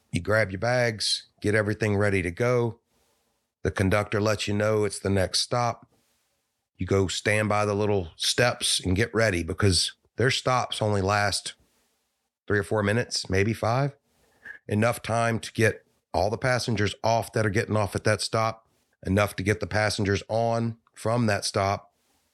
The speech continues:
and then obviously train continues. So it was, it was fun. It was neat. First time I'd seen anything like that. The old Western movies with the, the train, very similar to that. At the train stop, we were met by the staff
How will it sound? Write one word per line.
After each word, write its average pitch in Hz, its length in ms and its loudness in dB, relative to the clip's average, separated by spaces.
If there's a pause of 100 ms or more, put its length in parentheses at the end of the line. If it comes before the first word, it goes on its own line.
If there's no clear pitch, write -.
(260)
and 101 180 2
then 98 80 2
obviously 92 420 0
train 95 280 2
continues. 90 640 0 (580)
So 202 180 0
it 226 100 0
was, 127 320 -4
it 220 60 2
was 226 140 0
fun. 101 320 0
It 139 80 0
was 131 120 0
neat. 117 360 2 (280)
First 107 220 0
time 107 180 0
I'd 101 120 0
seen 107 240 2
anything 98 320 2
like 98 240 0
that. 117 280 -2 (800)
The 98 100 0
old 101 200 4
Western 104 500 0
movies 110 640 2
with 104 240 -2
the, 107 200 2
the 98 120 -6
train, 123 500 0 (300)
very 95 340 4
similar 98 400 2
to 90 140 -2
that. 87 260 0 (1200)
At 98 140 0
the - 80 -6
train 156 300 0
stop, 113 400 -2
we 113 100 2
were 104 80 2
met 107 260 0
by 104 180 0
the 92 80 0
staff 104 600 -2